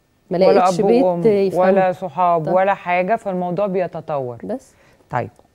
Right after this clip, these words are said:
Speaker 2: آه، نرجع تاني لطريقه العلاج. حضرتك بتقولي ان هم هيختاروا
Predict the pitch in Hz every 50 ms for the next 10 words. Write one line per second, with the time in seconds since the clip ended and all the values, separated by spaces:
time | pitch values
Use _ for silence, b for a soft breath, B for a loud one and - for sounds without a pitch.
0 | B B B B B B - - 165 - - - - - - - - - - -
1 | 170 175 214 226 233 247 226 220 - 240 262 254 247 247 226 220 233 240 247 233
2 | - _ _ - 202 196 214 240 240 247 - - 190 165 139 135 135 131 120 -
3 | _ _ _ _ _ _ _ _ _ _ _ _ _ - 190 196 185 196 202 -
4 | - 247 254 262 254 226 220 190 214 240 233 240 208 180 214 202 185 - - -
5 | 233 226 233 233 233 247 262 311